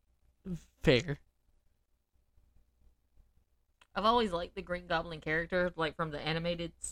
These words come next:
Speaker 2: Spider-Man series.
Speaker 1: Yeah.
Speaker 2: But after this trash new Spider-Man movie, the Green Goblin went to a whole new level.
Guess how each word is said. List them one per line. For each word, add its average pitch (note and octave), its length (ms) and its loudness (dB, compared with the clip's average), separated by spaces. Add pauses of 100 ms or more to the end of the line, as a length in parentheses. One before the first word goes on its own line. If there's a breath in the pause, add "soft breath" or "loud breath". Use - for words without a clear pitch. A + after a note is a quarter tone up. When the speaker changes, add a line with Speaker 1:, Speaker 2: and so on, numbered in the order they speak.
(240)
Speaker 2:
Spider-Man F#3 420 -2
series. A3 400 -2 (120)
Speaker 1:
Yeah. D#3 380 8 (540)
Speaker 2:
But F3 340 0
after F#3+ 260 0
this F3+ 180 -6
trash F#3+ 400 2
new F3+ 160 -2
Spider-Man G3 520 0
movie, G#3+ 400 0 (1040)
the E3+ 100 -4
Green F#3 280 -2
Goblin E3+ 340 4
went D#3 160 -4
to F3 100 2
a D3+ 100 4
whole F#3 460 6
new F#3 160 0
level. D#3+ 460 2